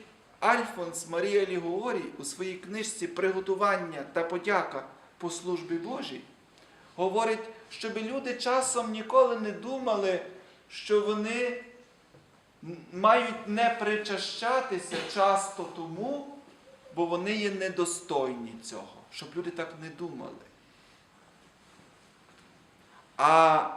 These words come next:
каже святий Альфонс: «Господь нашу неміч, нашу слабкість, нашу недостойність, якби своєю безконечною жертвою служби Божої, в якій він жертвується за нас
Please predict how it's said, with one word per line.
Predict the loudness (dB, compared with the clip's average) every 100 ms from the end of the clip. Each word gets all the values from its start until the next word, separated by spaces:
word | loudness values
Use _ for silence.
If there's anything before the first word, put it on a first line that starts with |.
| -12 -18 -16
каже | -8 -6 -4
святий | -6 -8 -8 -8
Альфонс: | -4 -4 -4 -12 -16 -14 -14 -16 -20 _ -20 -18 -16 -16 -20 -20
«Господь | -16 -8 -4 -4 -6 -4 -2 -2 -10 -18 -20 _ -20 -20 -20 _ _ _ -20 -20 _ _ _ _ -10
нашу | 0 2 2 -2 -4
неміч, | -2 -2 -2 -2 -6 -8
нашу | 0 2 2 -2
слабкість, | -8 -6 -2 -2 -2 -10 -12 -12 -10 -6
нашу | -4 -4 -6
недостойність, | -6 -6 -6 -8 -4 -4 -4 -6 -10 -14 -20 _ _ _ _ _ _ _ -20 -20 -20 -20 _ -20 -20 -20 -20
якби | -2 0 0 2 2 4 0 -6 -16 -16
своєю | -12 -6 -2 -2 -2
безконечною | -2 -2 -2 -2 -2 0 -2 -4 -10 -8 -8
жертвою | -4 -2 -2 -4 -6 -4 -4
служби | -4 -8 -6 -6
Божої, | -6 -4 -6 -4 -6 -6
в | -6
якій | -6 -6 -10
він | -6 -4
жертвується | -4 -4 -8 -6 -6 -6 -10
за | -12
нас | -10 -12 -14